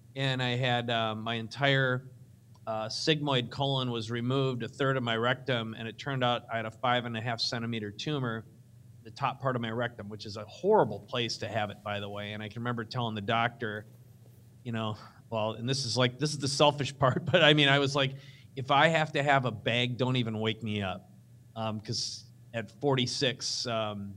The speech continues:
I couldn't imagine going through life like that. But of course, again, all your values get mishmashed. What's important to you, what you fear. You know, it's not uncommon when you've got colorectal cancer that,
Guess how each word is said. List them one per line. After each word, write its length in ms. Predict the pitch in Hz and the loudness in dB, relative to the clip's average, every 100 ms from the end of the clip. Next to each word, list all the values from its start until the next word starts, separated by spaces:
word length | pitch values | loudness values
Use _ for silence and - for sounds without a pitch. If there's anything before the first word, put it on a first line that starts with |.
| - - | -18 -14
I 40 | 120 | -4
couldn't 240 | 147 131 | -2 0
imagine 440 | 123 123 113 117 | 0 2 0 -2
going 220 | 117 117 110 | -2 -4 -4
through 200 | 120 110 | -6 -2
life 280 | 120 123 | -2 -2
like 220 | 107 104 113 | -6 -10 -8
that. 320 | 107 117 - | -8 -8 -10
But 80 | 123 | -14
of 100 | - | -8
course, 300 | 156 143 - | -8 -8 -8
again, 360 | 151 110 101 - - | -4 -4 -6 -12 -8
all 140 | 151 170 | 0 0
your 160 | 151 | 0
values 600 | 113 139 147 139 117 - | 4 6 6 4 0 -4
get 180 | - 120 131 165 | -12 -12 -12 -8
mishmashed. 720 | 156 131 127 110 110 - - - - - - | -8 -6 -4 -2 -4 -8 -12 -20 -20 -20 -14
What's 260 | 151 160 160 | -6 -4 -4
important 520 | 143 143 156 156 135 | -6 2 2 2 -8
to 100 | - | -2
you, 160 | 120 113 | 0 0
what 220 | 123 156 | -2 -2
you 140 | 143 139 | -2 -4
fear. 640 | 139 147 139 120 107 104 - - - - - - - - 127 | -4 -2 -2 -2 -6 -10 -20 -20 -20 -20 -20 -20 -20 -20 -10
You 60 | |
know, 200 | 123 123 127 | -6 -6 -6
it's 300 | 131 - - | -8 -8 -10
not 280 | 139 147 156 | 2 4 4
uncommon 760 | 147 139 143 147 143 127 120 | 2 -2 2 2 2 -2 -4
when 180 | 117 123 | -4 -2
you've 160 | 135 131 | -2 0
got 280 | 135 120 127 | 0 0 -4
colorectal 600 | 139 123 123 127 120 110 | -4 0 -2 -2 -6 -6
cancer 500 | 127 113 110 120 110 | -6 -6 -8 -8 -6
that, 320 | 110 107 | -4 -6